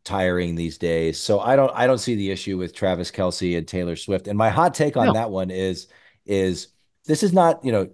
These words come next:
Speaker 1: th-, th-, she, she is, like, she is at the top of her, she's at the top of the universe, right? She's Elvis.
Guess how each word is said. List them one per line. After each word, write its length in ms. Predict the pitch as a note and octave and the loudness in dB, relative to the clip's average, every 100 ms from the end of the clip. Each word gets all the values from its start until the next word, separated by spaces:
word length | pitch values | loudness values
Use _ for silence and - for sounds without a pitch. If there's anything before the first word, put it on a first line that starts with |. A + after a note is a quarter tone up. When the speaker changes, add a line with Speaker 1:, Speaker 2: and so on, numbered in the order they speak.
| _ | _
Speaker 1:
th-, 180 | A#2 A2 | -12 -6
th-, 120 | B2+ | -4
she, 260 | - E3+ D#3 | 0 2 2
she 240 | - F#3+ G#3 | 2 4 6
is, 200 | D#3 C3 | 6 4
like, 220 | B2 - | 2 2
she 220 | - D#3 | 0 2
is 120 | C3+ | 2
at 180 | A#2+ A2+ | 2 -2
the 100 | A2+ | -4
top 300 | F#2 A2 G2+ | -4 -4 -4
of 100 | G2+ | -6
her, 380 | G#2 F#2 F2 E2+ | -6 -4 -4 -6
she's 220 | - C3 B2 | -2 2 2
at 100 | A2 | 0
the 80 | |
top 380 | G2 - G2 F#2+ | -4 -4 -2 -2
of 140 | F2 D#2 | -4 -4
the 100 | E2+ | -4
universe, 460 | F2+ E2+ D#2 - | -4 -4 -6 -10
right? 100 | D#2+ | -8
She's 180 | - G2 | -8 -2
Elvis. 680 | G#2+ A2 G#2 G#2 G#2 - | 2 4 4 2 0 -4